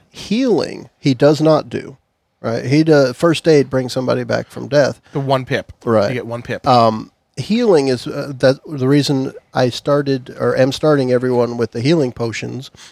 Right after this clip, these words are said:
Speaker 1: is because nobody actually has a healing spell.
Speaker 2: So can
Speaker 1: And I
Speaker 2: you
Speaker 1: figured if you guys know you're going out on a mission, you would have a way to heal yourself.
Speaker 2: Can you look at the difference between first aid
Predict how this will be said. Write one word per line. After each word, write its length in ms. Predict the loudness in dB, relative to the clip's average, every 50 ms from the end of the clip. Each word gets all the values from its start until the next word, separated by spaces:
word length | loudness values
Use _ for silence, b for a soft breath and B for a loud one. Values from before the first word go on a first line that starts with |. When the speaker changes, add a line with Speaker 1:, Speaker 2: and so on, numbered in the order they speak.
| B B
Speaker 1:
is 160 | 0 0 0
because 400 | 0 -2 0 2 4 4 4 2
nobody 340 | 2 0 0 0 0 0 0
actually 300 | 0 -2 -4 -6 -6 -6
has 180 | -4 -4 -6 -6
a 60 | -8
healing 400 | -8 -6 -6 -6 -6 -8 -10 -10
spell. 600 | -12 -12 -14 _ -6 -4 -4 -2 -4 -4 -8 -12 _
Speaker 2:
So 260 | -12 -6 -4 -2 -2 -4 _
can 120 | -2 0 2
Speaker 1:
And 40 | 2
I 40 | 4
Speaker 2:
you 60 | 4
Speaker 1:
figured 260 | 4 4 4 2 0
if 140 | 0 0 0
you 100 | 2 4
guys 340 | 6 6 6 6 4 2 -2
know 400 | -2 2 4 4 6 6 6 4
you're 220 | 4 4 2 0 0
going 360 | 2 2 2 2 2 2 2
out 160 | 2 2 2
on 160 | 2 0 0
a 100 | 0 -2
mission, 520 | 0 0 -2 -2 -2 -4 -6 -6 -8 -10 -14 _ _ _ -4
you 140 | -2 0 0
would 180 | 2 0 0
have 260 | 0 0 -2 -2 -2 -4
a 120 | -4 -4
way 200 | -4 -6 -8 -8
to 80 | -8 -8
heal 220 | -8 -8 -10 -10
yourself. 260 | -10 -14 -16 -14 -8 -4
Speaker 2:
Can 100 | -2 -2
you 80 | 0
look 140 | 0 -2 -4
at 100 | -6 -8
the 40 | -8
difference 300 | -8 -8 -8 -10 -12 -16
between 240 | -14 -12 -12 -10 -10
first 340 | -8 -4 -4 -4 -4 -4 -6
aid 180 | -6 -6 -6